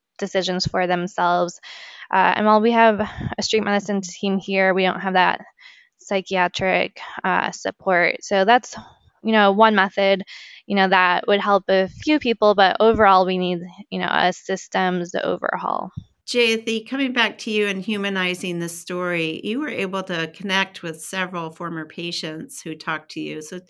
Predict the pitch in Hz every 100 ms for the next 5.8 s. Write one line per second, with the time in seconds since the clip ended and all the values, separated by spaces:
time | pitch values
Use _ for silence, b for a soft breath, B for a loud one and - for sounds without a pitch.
0 | b b b - 269 359 330 247 208 208
1 | 208 185 175 180 170 202 - - - -
2 | 208 208 208 185 185 196 190 180 180 180
3 | 185 160 - 170 170 170 170 160 160 160
4 | 160 156 147 143 - 170 160 151 113 -
5 | - 143 - 156 147 - 127 -